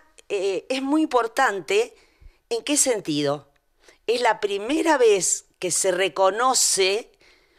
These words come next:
una regulación en el Código Civil para las uniones convivenciales,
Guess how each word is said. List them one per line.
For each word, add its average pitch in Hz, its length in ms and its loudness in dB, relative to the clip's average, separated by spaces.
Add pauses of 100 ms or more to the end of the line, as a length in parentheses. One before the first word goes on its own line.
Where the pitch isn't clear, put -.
(100)
una 294 320 0
regulación 185 1160 0
en 175 180 -4
el 175 180 -6
Código 175 720 2
Civil 170 680 -4 (360)
para 214 240 2
las 196 140 -4
uniones 190 400 -6
convivenciales, 165 1040 0